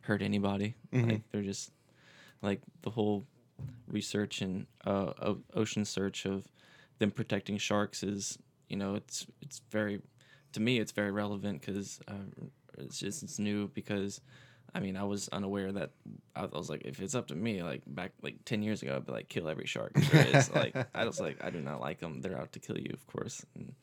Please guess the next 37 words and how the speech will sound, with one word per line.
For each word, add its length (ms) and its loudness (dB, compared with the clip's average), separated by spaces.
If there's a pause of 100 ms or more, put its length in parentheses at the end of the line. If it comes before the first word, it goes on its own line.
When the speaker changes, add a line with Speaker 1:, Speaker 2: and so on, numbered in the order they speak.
(360)
Speaker 1:
you 60 -2
know, 180 -2 (120)
s-, 120 -18 (440)
surfing, 560 2 (200)
you 160 0
know, 100 2
being 220 0
out 100 -2
here 140 2
on 80 0
the 60 0
Gulf 200 -4
Coast, 400 0 (560)
you 120 -6
know, 100 -6 (100)
it's 300 -8
something 280 0
to 60 2
worry 240 -2
about. 400 -2
But 120 8
Speaker 2:
Mm-hmm. 360 4
Speaker 1:
really, 320 6 (100)
n-, 200 -4 (480)
now 240 -4
that 140 -4
I've, 180 -8
like, 160 -6 (1160)
broadened 240 6
my 120 4
horizon, 420 4
I 80 4
learned 420 6 (920)
that 340 2
sharks, 480 0 (100)
you 100 -2
know, 160 -4